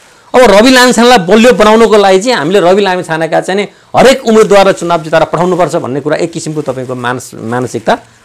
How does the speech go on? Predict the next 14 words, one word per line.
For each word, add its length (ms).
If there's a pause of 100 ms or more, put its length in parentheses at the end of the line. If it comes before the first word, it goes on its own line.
गइसक्यो। 360 (720)
र 180 (360)
रमेश 260
खरेलजी 380
पनि 280
आफैमा 340
एउटा 140
capable 320
मान्छे 260
हो, 140 (800)
एउटा 120
प्रशासक 380
मान्छे 260
हो। 140